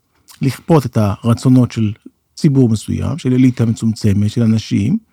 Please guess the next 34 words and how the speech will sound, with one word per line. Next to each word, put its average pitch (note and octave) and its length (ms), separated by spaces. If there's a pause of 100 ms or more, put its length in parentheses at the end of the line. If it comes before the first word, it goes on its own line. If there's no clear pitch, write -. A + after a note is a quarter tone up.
(420)
על B3+ 180
כלל A3 240
הציבור. G3 460 (500)
אבל E2+ 160
אף - 80
אחד G#3 80
לא F3+ 80
אוהב A#2 240
לשמוע, A2 540 (1000)
"אנחנו C3+ 340
יותר B2+ 180
חשובים, A#2+ 400
אנחנו A2+ 160
מחליטים A2+ 360
עליכם", B2 320
לכן F3 220
אומרים, G3+ 260 (300)
"לא, D#3 260 (420)
זה G#2+ 300
הערכים C#3 600
הבסיסיים C#3 540
שאפילו - 440
הדמוקרטיה B2+ 760
נשענת G#2 420
עליהם." G#2+ 400 (560)
אז G#2+ 100
את G#2+ 120
הז'רגון A2 460
אנחנו D3+ 160
מכירים, G2 480
זה A#2 100
דרך D#3 180
אגב, E3+ 220
זה A2 480